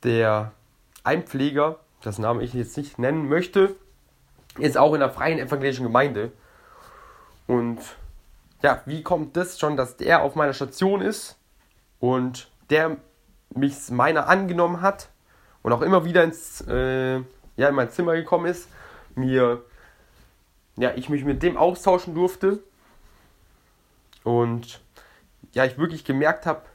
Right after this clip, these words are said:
hey, Jesus ist einfach da und er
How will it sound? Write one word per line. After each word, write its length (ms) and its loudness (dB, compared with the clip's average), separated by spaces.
hey, 160 2
Jesus 720 -6
ist 240 -2
einfach 300 -4
da 340 -2
und 380 -6
er 360 0